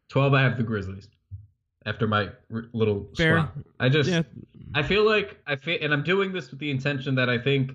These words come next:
Speaker 1: we're trending towards the traditional jerseys for me. And I think the Grizzlies are heading in that direction with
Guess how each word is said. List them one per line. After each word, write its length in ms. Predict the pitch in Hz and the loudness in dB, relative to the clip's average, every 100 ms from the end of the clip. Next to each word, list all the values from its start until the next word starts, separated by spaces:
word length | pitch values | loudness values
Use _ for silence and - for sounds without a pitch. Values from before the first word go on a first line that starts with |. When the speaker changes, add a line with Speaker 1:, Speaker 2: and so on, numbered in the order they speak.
| - _ _ _ - _ _ | -12 _ _ _ -20 _ _
Speaker 1:
we're 160 | 123 117 | -2 0
trending 420 | 131 143 139 131 | 2 2 2 2
towards 280 | 139 131 110 | 2 2 0
the 80 | 110 | -4
traditional 500 | 120 123 113 120 107 | -2 0 0 0 2
jerseys 360 | 113 104 101 | 0 0 -2
for 140 | - 104 | -2 0
me. 340 | 107 104 104 _ - _ _ | 0 0 -6 _ -20 _ _
And 240 | 117 113 107 | 0 2 2
I 80 | |
think 220 | 110 123 110 | 4 2 2
the 60 | |
Grizzlies 640 | 98 147 139 143 135 131 - - | 2 2 4 4 4 0 -4 -4
are 100 | 110 | -2
heading 320 | 127 127 120 | 0 2 4
in 80 | 117 | 4
that 160 | 110 113 | 2 2
direction 640 | 110 110 - 110 101 101 - _ _ _ - | 2 2 0 -4 -4 -6 -16 _ _ _ -4
with 320 | 120 113 | 2 2